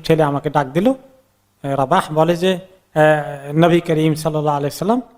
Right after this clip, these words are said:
আপনাকে যাওয়ার জন্য পারমিশন দিয়েছেন, ঢোকার জন্য পারমিশন দিয়েছেন।" তা আমি ঢুকলাম,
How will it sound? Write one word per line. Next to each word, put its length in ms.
আপনাকে 460
যাওয়ার 340
জন্য 320
পারমিশন 360
দিয়েছেন, 380
ঢোকার 260
জন্য 160
পারমিশন 380
দিয়েছেন।" 340
তা 80
আমি 120
ঢুকলাম, 400